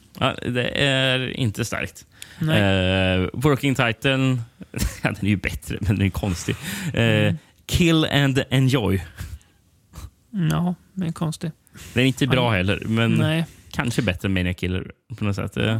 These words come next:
Speaker 2: Han gjorde ju en del spännande film åren mellan de här. Bland annat, eh, då Burial Ground och, eh, Commando Mengele.
Speaker 1: Just det. Mm. Commando Mengele är väl planerat till något annat. Det är väl därför vi inte har den här.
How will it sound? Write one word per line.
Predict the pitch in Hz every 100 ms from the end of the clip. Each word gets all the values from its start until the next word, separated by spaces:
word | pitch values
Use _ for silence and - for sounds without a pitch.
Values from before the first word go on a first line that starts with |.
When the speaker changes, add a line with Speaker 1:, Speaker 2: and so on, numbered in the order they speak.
| -
Speaker 2:
Han | - 156 175
gjorde | 180 151 175
ju | 185 180 170 170 160 156 151 - _ _ _
en | - 156
del | 151 143
spännande | - 151 143 147
film | 147 156
åren | 156 147 151
mellan | 196 156 147 156
de | 156
här. | 160 160 -
Bland | 175
annat, | 160 151 -
eh, | - - - - - -
då | 165 156 156 _ 226 _ -
Burial | 160 151 156
Ground | 156 156 -
och, | 160 _ -
eh, | 156 160 - - _ _ -
Commando | 170 156
Mengele. | 151 147 160 - _ _ _ _ _ - - -
Speaker 1:
Just | 110
det. | - - -
Mm. | 104 117 - - - _
Commando | - 104 101 101
Mengele | 98 95 104 110
är |
väl | 101
planerat | 107 101 98 98
till | 98
något | 101 101
annat. | 113 110 107 -
Det |
är | 98
väl | 92
därför | 95 90 98
vi | 92
inte | 90 87
har | 87
den | 90
här. | 90 87